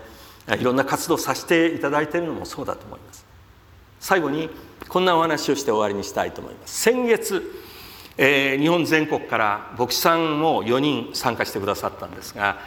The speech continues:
えー、長崎の五島列島巡礼の旅、ミッキー先生と行く巡礼の旅というのに行ってまいりました。まあ、四日間ぐらいですけど、羽田から立ちましてね、長崎に入りまして、で、私は、あの、遠藤周作の皆さんもお読みになったり、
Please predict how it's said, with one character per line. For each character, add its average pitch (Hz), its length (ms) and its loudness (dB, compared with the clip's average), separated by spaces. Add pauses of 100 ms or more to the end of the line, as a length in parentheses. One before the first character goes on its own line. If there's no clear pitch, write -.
(360)
え 120 120 -6
ー、 110 40 -2
長 156 320 4
崎 165 300 0
の 107 140 -4
五 127 160 2
島 180 260 4
列 170 300 2
島 101 220 0
巡 147 420 0
礼 196 200 2
の 160 160 -2
旅、 104 280 -6 (220)
ミ 110 100 -6
ッ 110 80 -14
キ 180 100 -4
ー - 20 0
先 185 200 0
生 160 160 0
と - 120 -4
行 92 100 -4
く 95 80 -6
巡 110 200 -2
礼 190 120 4
の 190 100 -2
旅 160 220 -2
と 127 100 -2
い 101 60 0
う 98 40 -2
の 90 80 -6
に 92 180 -10
行 117 100 -8
っ - 40 -18
て - 160 -2
ま 104 140 0
い - 20 -2
り 92 60 -6
ま 92 80 -12
し - 80 -16
た。 - 140 -12
ま 143 80 2
あ、 - 20 2
四 135 140 0
日 170 180 -4
間 143 260 -2
ぐ 123 60 -4
ら 113 100 -2
い 92 60 -8
で 82 80 -10
す - 100 -16
け 92 60 -12
ど、 - 60 -18 (260)
羽 113 240 2
田 101 100 0
か 92 120 -2
ら 98 100 2
立 104 180 -6
ち - 120 -10
ま 101 120 -4
し - 80 -12
て 98 120 -14
ね、 131 200 -6 (480)
長 110 220 2
崎 107 260 0
に 101 120 -4
入 113 240 2
り 113 100 -2
ま 107 140 0
し - 120 -6
て、 - 140 -6 (760)
で、 120 400 4
私 143 340 2
は、 135 340 6
あ 135 40 0
の、 135 200 0
遠 156 180 2
藤 143 180 2
周 147 200 -2
作 143 240 0
の 135 80 0
皆 139 220 2
さ 135 180 2
ん 127 100 -4
も 131 220 0
お 123 60 4
読 139 140 4
み 139 80 2
に 135 140 0
な 143 120 4
っ - 140 -8
た 135 120 2
り、 127 160 0